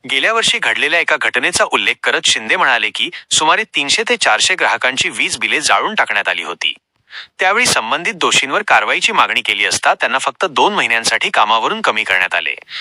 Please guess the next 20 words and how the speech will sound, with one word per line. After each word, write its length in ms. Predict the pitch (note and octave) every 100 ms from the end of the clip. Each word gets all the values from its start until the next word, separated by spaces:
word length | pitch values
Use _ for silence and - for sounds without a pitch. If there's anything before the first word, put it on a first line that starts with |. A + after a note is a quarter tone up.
| - -
आणि 160 | D3
नंतर 320 | C#3+ B2+ E3
त्याच 340 | G#3 C3 D#3+ -
कंत्राटदाराला 680 | C3 A2+ A2+ G#2+ G#2 G#2 G3+
पुन्हा 340 | - B2 G3
काम 200 | D#3 A#2
देण्यात 280 | G2 F2+ F2
आले. 200 | D#2+ C#2+ - _ _ - - -
या 180 | C3 -
प्रकरणाची 580 | - B2 C3 C3+ - A#3+
सखोल 340 | - - G3+
चौकशी 420 | F3+ C3+ B2 -
झाली 260 | - F#2+ F#2
नाही 280 | F2 - -
आणि 140 | D3 D3+
दोषी 360 | A2 G#2 -
अधिकाऱ्यांना 540 | D#3 C#3 C#3 B2+ B2+ G#3
पाठीशी 460 | - G2 - -
घालण्यात 340 | A#2+ G2+ G2 F2+
आले, 160 | E2+